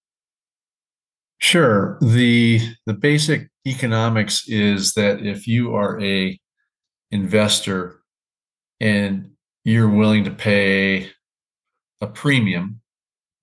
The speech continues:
above par, one oh three, one oh four, one oh five, because you're getting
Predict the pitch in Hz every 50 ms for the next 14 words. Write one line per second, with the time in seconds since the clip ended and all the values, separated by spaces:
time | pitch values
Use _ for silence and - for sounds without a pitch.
0 | _ - - 82 78 107 104 101 101 - - - 101 90 90 90 90 90 92 107
1 | 113 110 107 104 98 95 95 - 98 95 95 92 92 90 92 95 98 92 92 -
2 | - 92 90 92 90 90 90 90 90 87 87 87 - 95 92 90 87 85 85 82
3 | - - _ _ _ _ _ _ _ _ _ _ _ _ _ _ _ - 113 110
4 | 110 - 120 113 110 107 104 101 98 95 85 - - - - 113 107 110 110 104
5 | 104 117 113 110 110 107 101 98 98 -